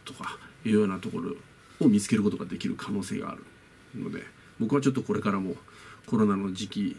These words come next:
に、えー、自分が住んでいる町を、お、旅行者のように舐め回してみて、うん、そういえばまだ行ってなかったなというふうに思うようなところを回ってみようかなというふうに思ってます。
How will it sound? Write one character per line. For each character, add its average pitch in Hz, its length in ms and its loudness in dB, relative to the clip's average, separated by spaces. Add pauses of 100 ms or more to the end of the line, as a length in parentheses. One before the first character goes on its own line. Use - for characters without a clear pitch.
に、 117 260 6 (1000)
え 95 40 -8
ー、 92 260 -6
自 107 160 -2
分 143 100 8
が 156 100 4
住 202 200 6
ん 202 100 8
で 113 100 6
い 92 60 2
る 95 80 -2
町 90 360 -6
を、 - 80 -4 (920)
お、 - 40 -8
旅 127 140 4
行 185 160 4
者 113 140 2
の 101 120 6
よ 98 160 2
う 95 40 0
に 117 300 6 (500)
舐 113 320 4
め 147 180 4
回 135 80 2
し - 80 -6
て - 80 -4
み 92 100 -4
て、 - 240 -10 (760)
う - 40 -4
ん、 53 380 -4
そ - 120 0
う 220 40 10
い 240 40 8
え - 20 8
ば 170 80 6
ま 117 160 2
だ 147 100 2
行 104 100 -2
っ - 20 -14
て 120 100 -2
な 131 100 6
か 123 80 2
っ - 40 -8
た 98 120 -4
な 87 200 -4
と - 120 -8
い 95 40 -2
う - 20 -6
ふ - 100 -10
う - 40 -10
に 107 60 0
思 107 200 0
う 107 60 4
よ 98 60 2
う - 20 -2
な 98 40 -2
と 104 100 -10
こ - 100 -8
ろ 98 80 -4
を - 140 -4 (580)
回 113 180 2
っ 107 40 -8
て - 100 -6
み 107 80 2
よ 98 80 4
う - 20 -4
か 95 100 -8
な 85 100 -8 (340)
と 107 60 -6
い 104 60 -4
う - 20 -4
ふ - 100 -4
う - 20 0
に - 60 0
思 - 140 -6
っ - 40 -16
て - 220 -16
ま - 140 -10
す。 - 460 -10